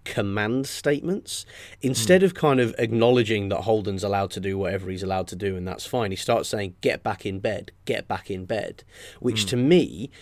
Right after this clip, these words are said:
Speaker 1: smacks of somebody either panicking and trying to get the situation under control. I
Speaker 2: Hmm.
Speaker 1: mean, panicking because they,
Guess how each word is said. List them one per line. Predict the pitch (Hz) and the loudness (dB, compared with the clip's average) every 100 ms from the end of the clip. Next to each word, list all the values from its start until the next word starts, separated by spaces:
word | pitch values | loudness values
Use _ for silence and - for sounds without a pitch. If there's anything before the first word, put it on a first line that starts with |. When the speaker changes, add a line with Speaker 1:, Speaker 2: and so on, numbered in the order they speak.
| - | -16
Speaker 1:
smacks | - - 135 95 - | -8 0 0 0 -4
of | 107 | -4
somebody | - 120 107 107 | 0 0 0 -2
either | - 123 117 | 0 0 0
panicking | - - 165 151 - - 156 180 | -2 -2 0 0 -2 -8 -6 -8
and | - - | -8 -6
trying | - 104 | -4 -2
to | |
get | 101 | -2
the | 101 | -4
situation | - - 104 98 - | -6 -6 -4 -4 -4
under | 95 92 | -6 -6
control. | 95 90 107 - 60 - - - - - - | -8 -6 -6 -6 -8 -12 -14 -20 -20 -18 -4
I | 120 | 0
Speaker 2:
Hmm. | |
Speaker 1:
mean, | 120 104 | 0 0
panicking | 127 117 101 104 | 0 0 0 -2
because | 98 - 101 | -4 -2 -2
they, | 101 | -2